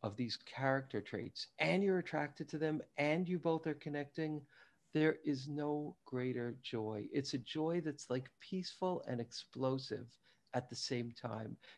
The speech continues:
It's the best feeling in the world. It's a feeling that, you know, it has legs, it has sustainability. And that's what we're looking for. And those are the relationships, like, what I would want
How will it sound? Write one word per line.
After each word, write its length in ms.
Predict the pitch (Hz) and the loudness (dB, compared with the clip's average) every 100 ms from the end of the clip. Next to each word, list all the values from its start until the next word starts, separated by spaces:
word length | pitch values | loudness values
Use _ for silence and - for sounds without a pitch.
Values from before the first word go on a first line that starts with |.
| - | -4
It's 180 | 139 | -2
the 100 | - 117 - | 0 -2 0
best 320 | 147 143 135 | 4 4 2
feeling 300 | - 143 131 | 2 4 4
in 80 | 123 | 2
the 80 | 113 | -2
world. 300 | 110 113 110 | 0 0 0
It's 160 | 123 135 | -4 -6
a 40 | |
feeling 500 | 131 - 143 143 143 | -8 0 2 4 4
that, 240 | 113 - | 2 2
you 60 | 127 | 2
know, 200 | 120 104 - - - _ _ - | 2 2 -2 -20 -20 _ _ -2
it 100 | 120 | 0
has 320 | 123 127 117 | 4 2 2
legs, 460 | 110 110 104 90 110 | -2 0 0 -2 -4
it 80 | 110 | -2
has 180 | 104 | -4
sustainability. 1120 | - 127 - - 104 104 95 101 104 107 - 135 - - - - | -6 -10 -6 -2 -2 -2 -4 -4 -2 -4 -6 -10 -16 -20 -20 0
And 160 | 127 | 6
that's 440 | 147 160 180 185 - | 8 8 6 0 -2
what 160 | 131 | -2
we're 140 | - 110 | 2 0
looking 440 | 101 101 101 101 | -2 -6 -6 -8
for. 500 | 98 - 113 98 - - _ _ - - - - _ _ _ _ | -8 -8 -6 -6 -8 -14 _ _ -20 -20 -20 -20 _ _ _ _
And 260 | 143 135 139 | 6 6 6
those 440 | 190 208 220 208 | 8 10 10 8
are 60 | 202 | 4
the 120 | 180 | 4
relationships, 840 | 143 123 120 - 117 127 - - - | 2 2 0 -2 -2 -4 -6 -10 -10
like, 260 | 113 131 - - | -2 -2 -2 -12
what 200 | - 135 | 2 6
I 220 | 127 143 165 | 8 8 6
would 200 | 175 175 | 4 2
want 560 | 143 127 127 131 131 | 0 -4 -2 0 -2